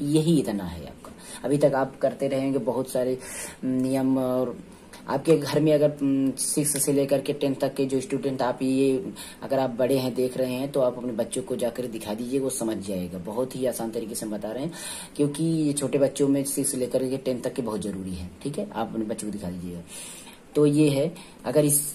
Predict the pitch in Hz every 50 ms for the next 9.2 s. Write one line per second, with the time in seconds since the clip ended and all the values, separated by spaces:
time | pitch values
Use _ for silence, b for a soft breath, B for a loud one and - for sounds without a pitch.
0 | - 143 151 160 165 156 - - 143 139 139 160 165 160 - 147 143 143 135 -
1 | 143 123 123 123 156 165 - 180 165 170 175 170 165 165 165 165 156 151 165 160
2 | 160 156 156 156 151 156 143 139 143 143 139 131 139 135 - 135 - - 135 139
3 | 147 143 147 160 156 - - 156 151 147 151 156 147 156 165 156 156 - 156 151
4 | 151 156 147 - - 147 147 139 143 139 139 131 - 135 123 110 101 117 143 143
5 | - - 139 143 143 147 147 147 143 - 151 151 147 151 151 147 - 151 143 147
6 | 135 - - - 131 127 127 120 131 139 143 143 147 143 - - 139 143 143 143
7 | 139 - 135 131 135 135 135 131 127 123 - 117 - 123 131 139 135 - - -
8 | 131 131 139 131 135 131 123 117 113 - - - 127 131 131 - - 131 135 131
9 | 139 139 131 143